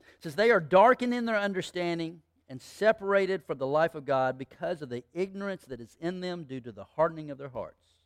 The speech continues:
What he's saying is this. The people in Ephesus that you know, you grow up in, the, the, everyone that surrounds you, listen, they don't know what you know now. They can't see what you see.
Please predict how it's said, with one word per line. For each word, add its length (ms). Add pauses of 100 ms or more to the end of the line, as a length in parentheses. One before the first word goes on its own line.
(1120)
What 100
he's 140
saying 260
is 80
this. 320 (1120)
The 80
people 300
in 60
Ephesus 420
that 160 (400)
you 120
know, 160
you 180
grow 180
up 160
in, 160
the, 160 (460)
the, 100
everyone 240
that 100
surrounds 380
you, 60
listen, 260 (1160)
they 120
don't 180
know 160
what 220
you 80
know 180
now. 100 (1080)
They 100
can't 320
see 400
what 220
you 180
see. 420